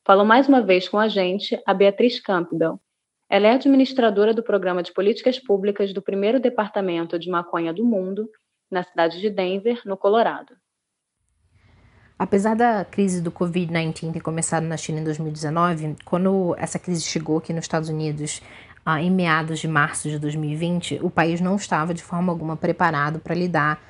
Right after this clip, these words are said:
Speaker 2: com todas as questões que, que vêm no bojo da crise. Pela forma federativa dos Estados Unidos, a gente sabe que os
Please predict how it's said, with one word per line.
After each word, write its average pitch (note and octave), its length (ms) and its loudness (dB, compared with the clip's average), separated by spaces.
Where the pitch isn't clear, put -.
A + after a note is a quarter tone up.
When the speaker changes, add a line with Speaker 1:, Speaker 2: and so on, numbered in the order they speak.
Speaker 2:
com G3 160 0
todas G3+ 380 0
as F#3+ 140 -4
questões F3 420 -6
que, F3 340 -2
que - 180 -4
vêm E3+ 220 0
no F#3+ 80 0
bojo E3+ 400 0
da E3 100 0
crise. C3+ 480 -8
Pela G#3 240 6
forma A3 400 0
federativa F3+ 880 -2
dos E3 180 -6
Estados E3 320 -4
Unidos, E3 580 -2
a E3 80 -2
gente F3 200 -4
sabe F3 340 -2
que F3+ 100 -6
os F3 240 -6